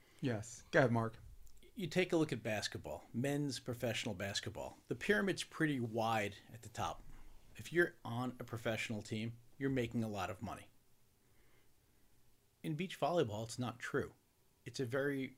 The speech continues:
Speaker 2: very small group of people who really make a lot of money. And by N B A standards, none of them make a lot of money. You can make more money through endorsements and contracts, but it's usually based off of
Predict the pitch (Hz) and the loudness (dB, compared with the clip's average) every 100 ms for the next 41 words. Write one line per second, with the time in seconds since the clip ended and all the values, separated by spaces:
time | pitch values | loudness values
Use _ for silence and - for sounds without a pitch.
0 | - 117 120 - - 127 120 120 117 117 | -6 -4 -2 -2 -2 -2 -2 -2 -2 -6
1 | 113 117 117 185 - 127 123 120 120 104 | -4 -6 -4 -4 0 0 0 0 0 0
2 | 101 98 101 92 98 - 80 - - - | -2 -4 -4 -4 -6 -8 -12 -12 -18 -20
3 | - - - - - - - - - - | -20 -20 -20 -20 -20 -20 -20 -20 -20 -16
4 | - 117 113 110 107 110 110 110 131 120 | -4 0 0 0 0 0 0 -4 -4 -2
5 | 110 120 - 120 120 120 117 - - 120 | 0 -2 -2 -2 -2 -2 -4 -10 -4 -2
6 | 127 123 98 92 87 - 92 95 - - | 0 -2 -2 -6 -8 -10 -6 -6 -8 -14
7 | 85 95 82 92 120 135 80 - - _ | -6 -2 -2 -2 0 0 -2 -12 -20 _
8 | _ _ - - - - - - - - | _ _ -20 -20 -20 -20 -20 -20 -20 -20
9 | - _ - _ _ _ _ _ _ - | -20 _ -20 _ _ _ _ _ _ -10
10 | 139 143 135 143 139 135 127 135 135 156 | -4 -4 -2 -2 2 2 2 2 4 6
11 | 127 110 110 - 113 104 107 110 - 110 | 4 2 -2 -2 -2 0 -2 -2 -2 -4
12 | - 98 - - 113 113 120 110 110 - | -4 -10 -10 -2 0 0 2 0 -2 -8
13 | - - - - _ 151 139 - - 190 | -12 -20 -20 -20 _ 0 0 -2 -4 -2
14 | 180 175 147 123 120 - 110 107 110 | 0 0 0 2 0 0 -2 0 -2